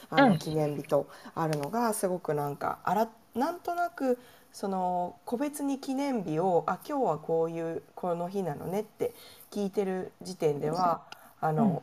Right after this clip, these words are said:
Speaker 1: あ、歴史的に、なんだろうな、大切な日なのねとか、あ、そんな面白い由来があるのねっていう個別の感想は持ったんですけど、
Speaker 2: うん。
Speaker 1: こう、こうやって毎日毎日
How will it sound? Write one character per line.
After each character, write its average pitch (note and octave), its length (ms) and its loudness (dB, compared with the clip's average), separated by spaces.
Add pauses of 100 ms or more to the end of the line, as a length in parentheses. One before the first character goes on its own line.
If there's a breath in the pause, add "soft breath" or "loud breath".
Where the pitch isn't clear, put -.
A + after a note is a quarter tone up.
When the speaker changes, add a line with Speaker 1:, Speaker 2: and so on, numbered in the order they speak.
Speaker 1:
あ、 D#3 180 0 (160)
歴 D3 260 -6
史 - 140 -10
的 D#3+ 260 -4
に、 D#3+ 340 -2 (1160)
な C#3+ 100 -4
ん - 80 -10
だ - 120 -4
ろ - 180 -6
う - 20 -6
な、 F3 220 0 (200)
大 E3 200 -2
切 D#3+ 220 -4
な D#3 100 0
日 E3+ 140 -4
な D3 120 -2
の D3 140 -4
ね F3 140 -2
と E3 120 -8
か、 D#3 300 -2 (220 soft breath)
あ、 - 80 -2
そ G#3+ 180 -4
ん C#4+ 80 -2
な C#4 100 0
面 C4 180 -2
白 C4+ 220 0
い F#3 60 0
由 E3 80 0
来 D#3 200 2
が D#3 120 2
あ D#3+ 40 0
る D3+ 120 -4
の D3+ 100 -6
ね G#3 160 2
っ A#3 40 0
て - 280 -2
い D3+ 80 0
う D3+ 120 0
個 D3+ 120 -6
別 D4+ 240 -6
の E4 80 -4
感 C#4+ 280 -2
想 C4+ 200 0
は B3+ 100 2
持 B3 120 2
っ A#3+ 40 -6
た - 200 -4
ん - 100 -4
で - 80 -10
す - 100 -20
け - 100 -8
ど、 E3 320 4 (360 soft breath)
Speaker 2:
う C4+ 80 4
ん。 G3 80 4
Speaker 1:
こ G3+ 240 2
う、 - 20 -10
こ D4+ 100 0
う - 20 4
や E4 80 2
っ - 20 -2
て C#4+ 120 -6
毎 C#4+ 260 0
日 G#3 240 -2
毎 F#3+ 300 0
日 D#3 460 -2